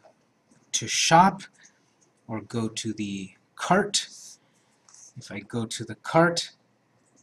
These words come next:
go to checkout, continue shopping. If I go to checkout, it's then going to go through the process of a, of a normal e-commerce site.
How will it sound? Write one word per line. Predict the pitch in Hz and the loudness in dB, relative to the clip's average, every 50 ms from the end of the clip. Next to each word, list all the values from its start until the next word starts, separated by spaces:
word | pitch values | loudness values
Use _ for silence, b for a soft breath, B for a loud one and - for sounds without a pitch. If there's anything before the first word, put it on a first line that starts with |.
| _ - | _ -12
go | - 107 | -12 -10
to | 104 98 | -10 -6
checkout, | - - - 120 - - 127 117 113 110 - | -6 -4 -4 -4 -2 -2 -2 -2 -2 -4 -6
continue | - 110 - 107 110 107 | -10 -10 -8 -8 -6 -4
shopping. | - 135 127 127 - 120 113 113 B B B B B B B | 0 2 2 2 0 -2 -6 -6 B B B B B B B
If | 139 120 - | -8 -4 -2
I | 123 117 | -2 0
go | 120 123 | 0 -2
to | 120 - 120 | -2 -4 -4
checkout, | - - - 165 160 160 165 151 147 147 143 147 - - - _ _ _ _ _ _ _ _ _ _ _ _ _ _ _ _ _ _ _ _ _ _ _ _ _ _ _ _ _ _ _ _ _ _ b b b b b b b b _ - | 0 2 4 4 4 6 6 6 6 6 4 0 -6 -10 -10 _ _ _ _ _ _ _ _ _ _ _ _ _ _ _ _ _ _ _ _ _ _ _ _ _ _ _ _ _ _ _ _ _ _ b b b b b b b b _ -12
it's | 135 - - - | -12 -10 -10 -8
then | - - 131 127 127 123 | -4 0 0 0 0 0
going | 110 131 127 127 127 123 120 120 117 113 | 0 2 2 4 4 4 2 2 0 0
to | - - 135 131 113 110 107 | 0 0 0 2 2 0 0
go | - 127 120 | 0 0 -2
through | 113 - 123 - | -2 -2 -4 -4
the | 113 - | -4 -6
process | - - 143 139 139 131 - - 135 120 - - | -2 4 8 8 8 8 6 2 0 0 0 -2
of | 113 101 | -4 -6
a, | 104 101 95 - - | -6 -8 -10 -10 -12
of | 104 104 - | -16 -12 -10
a | 104 | -8
normal | 101 107 107 107 104 101 104 - | -4 -2 -2 -2 -4 -6 -10 -8
e-commerce | - 135 131 - - 123 127 123 117 113 110 - - - - | -6 -6 -6 -6 -4 -2 -2 0 0 0 2 0 0 0 0
site. | - - - 165 165 165 165 165 - | 0 0 4 4 6 4 4 2 0